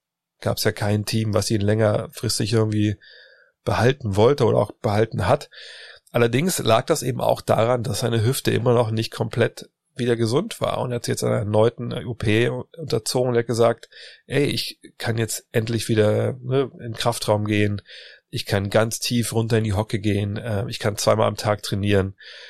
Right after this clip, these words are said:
ich kann so Cuts und, und, und Drives setzen,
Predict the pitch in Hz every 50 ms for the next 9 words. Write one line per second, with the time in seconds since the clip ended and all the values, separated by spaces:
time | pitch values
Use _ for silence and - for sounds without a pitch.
0 | - - _ _ _ - 110 - - 113 101 104 104 101 92 92 - _ _ _
1 | _ _ _ _ _ _ - 104 113 - - 147 - - - - 123 123 - -
2 | - - 87 95 113 110 - - 120 113 117 120 - - - - 71 117 123 107
3 | - - 117 107 110 110 110 - - - 110 110 - - - 117 113 107 110 110
4 | 117 110